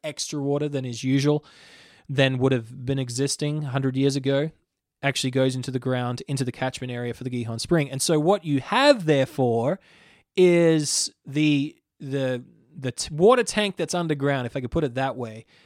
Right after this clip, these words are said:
There's probably a hose that runs, I'm gonna just really be v-, very, uh, um, simpl-, simplify this in a big way so you understand.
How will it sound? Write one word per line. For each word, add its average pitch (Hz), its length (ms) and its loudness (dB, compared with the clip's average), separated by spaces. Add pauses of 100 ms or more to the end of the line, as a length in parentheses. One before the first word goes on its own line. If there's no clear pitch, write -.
(120)
There's 139 160 -2
probably 226 480 4
a 160 100 2
hose 151 680 -2 (320)
that 139 180 -6
runs, 170 640 -4
I'm 143 120 -10
gonna 139 280 -6 (180)
just 127 260 -6
really 127 340 -2
be 117 240 -8
v-, 139 460 -14
very, 127 760 -4
uh, 110 300 -6 (500)
um, 110 460 -4 (540)
simpl-, - 400 -2
simplify 143 400 2
this 120 280 -2
in 120 200 -6
a 110 80 -6
big 123 240 -2
way 117 160 0
so 120 120 -4
you 113 160 -2
understand. 120 480 0